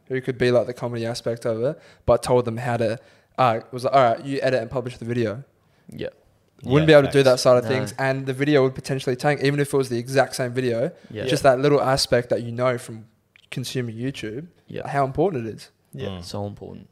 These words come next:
Speaker 4: I remember when I was younger, I used to watch those videos, like, before we even started. Probably I was, like, year eleven or twelve, say, um, like, watch how to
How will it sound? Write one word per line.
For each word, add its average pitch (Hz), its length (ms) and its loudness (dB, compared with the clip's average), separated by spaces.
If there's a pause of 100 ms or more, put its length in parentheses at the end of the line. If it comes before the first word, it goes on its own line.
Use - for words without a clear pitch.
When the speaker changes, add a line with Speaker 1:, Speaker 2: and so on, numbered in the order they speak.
Speaker 4:
I 127 80 -8
remember 143 240 -2
when 156 100 0
I 139 40 2
was 120 100 -2
younger, 127 240 -2
I 120 60 -2
used 120 140 -8
to 139 80 -4
watch 110 360 -4
those 113 240 -6
videos, 104 680 -8
like, - 140 -20
before 113 260 -8
we 104 120 -6
even 101 200 -12
started. 104 420 -4 (720)
Probably 101 240 -10
I 95 60 -6
was, 95 120 -10
like, 92 260 -10 (380)
year 104 160 -8
eleven 101 340 -4
or 98 100 -8
twelve, 95 440 -8
say, 107 340 -10 (340)
um, 98 420 -10 (400)
like, 101 280 -12
watch 98 240 -4
how 101 180 -6
to 95 260 -4